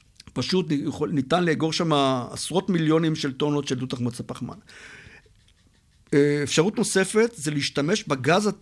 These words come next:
ה-, דו-תחמוץ הפחמן, לדחוס אותו לשדות נפט שמפיקים, ו-,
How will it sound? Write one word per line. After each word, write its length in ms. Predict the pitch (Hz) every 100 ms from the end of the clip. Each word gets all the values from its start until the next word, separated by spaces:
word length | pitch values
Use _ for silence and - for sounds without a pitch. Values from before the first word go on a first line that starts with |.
| -
ה-, 340 | 139 123 117 117
דו-תחמוץ 420 | 120 160 196 180 180
הפחמן, 360 | - 185 226
לדחוס 360 | 190 - 240 170
אותו 340 | - 196 247 - - - -
לשדות 440 | 135 139 185 208
נפט 160 | 214 208
שמפיקים, 800 | 196 190 - 196 277 285 254 254 - - - -
ו-, 640 | 120 143 156 147 143 139